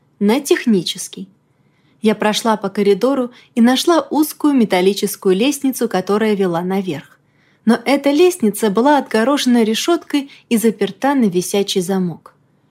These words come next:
Я уставилась на этот замок в растерянности. «Жаль, что мы не в твоем старом доме», проговорила я, обращаясь к своему спутнику. «Там прямо над дверью лежал ключ от замка,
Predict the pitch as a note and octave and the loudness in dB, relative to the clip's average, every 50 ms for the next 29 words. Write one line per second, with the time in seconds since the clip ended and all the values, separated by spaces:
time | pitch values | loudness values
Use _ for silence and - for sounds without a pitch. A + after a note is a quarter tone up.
0 | _ _ _ - G#3 B3+ D#4+ F4+ F4+ F4 - - C4+ C4 C#4 C#4 D4+ D#4 D4+ - | _ _ _ -2 2 2 4 4 2 0 0 0 2 2 2 2 2 2 0 2
1 | - B3+ B3+ - - G3 F#3 G3 F#3+ F3+ D#3+ F#3 F3+ G3 F#3+ G3 F#3+ - - G#3+ | 2 0 0 0 -2 -2 0 0 -2 -2 0 -2 -2 -2 -2 -4 -6 -4 -4 -4
2 | C4+ C4+ - - - C#4+ A3+ - E3 E3 - - - - - - - _ _ _ | -4 -4 -6 -4 -2 -2 -2 -2 -6 -10 -10 -14 -14 -14 -16 -18 -20 _ _ _
3 | _ _ _ _ _ _ _ _ _ _ _ - C4 A#3+ D4 E4+ E4 D4+ C4+ B3+ | _ _ _ _ _ _ _ _ _ _ _ -6 -2 2 2 4 4 4 2 0
4 | - - E4 D#4+ D#4+ D#4+ D#4 D4 C4+ C4+ B3+ - - B3+ C#4+ D4+ D#4 D4+ C#4 A3+ | -2 -2 0 2 4 4 4 4 4 2 2 -2 -2 0 2 2 4 4 2 2
5 | A3 G#3 - - C4 A#3 A#3 A#3 C4 C#4+ D4 B3+ C4 G#3+ F#3 F3+ F#3 F#3+ G3 F#3+ | 0 -2 -2 0 0 0 0 0 0 -2 -2 0 0 0 0 -2 -4 -6 -8 -10
6 | _ _ _ _ _ _ - G#3+ G#3+ G3 G3+ G3 F#3+ G3 F#3+ F#3 F#3+ F#3 F3+ F3+ | _ _ _ _ _ _ -6 -4 -2 0 0 0 2 0 0 2 0 0 0 0
7 | F#3 F3+ A#3 C4 C#4 C4+ - - - - F#3+ F3+ F3+ F3+ F3+ - - A3+ A3 A3 | -2 -2 -2 -2 -4 -4 -8 -20 -20 -14 -8 -4 -2 -2 -2 -2 0 0 0 -2
8 | G#3+ - - - - F#3+ F#3 F#3+ F#3+ G3 G#3 - - - - F#3 F3+ - F#3+ F#3 | -2 -6 -12 -8 -4 -4 -2 -2 -2 -2 -4 -6 -6 -4 -4 -4 -4 -4 -14 -16
9 | - - F#3+ - _ _ _ _ _ _ _ _ - - E4 F4+ F#4 F#4 F#4 D4+ | -14 -16 -20 -20 _ _ _ _ _ _ _ _ -2 0 2 4 4 2 2 2
10 | C4 C#4 D#4 E4 E4+ D#4 D#4 C#4+ A#3+ G#3 G#3+ A3+ C4 D4+ D4+ D4 C#4 A#3+ A3 A3+ | 2 4 4 4 4 4 4 2 2 0 0 0 2 2 2 2 2 2 2 2
11 | G#3 A3+ B3+ C4+ C4+ C4+ - A3 B3+ B3 - C#4 A#3+ G#3 A#3+ A3+ G#3+ G#3 G3+ - | 2 2 0 0 0 -2 -2 -4 -2 -2 -2 -4 -2 0 0 0 0 0 -2 -2
12 | F#3+ F#3 F#3+ F#3+ | -2 -2 -2 -4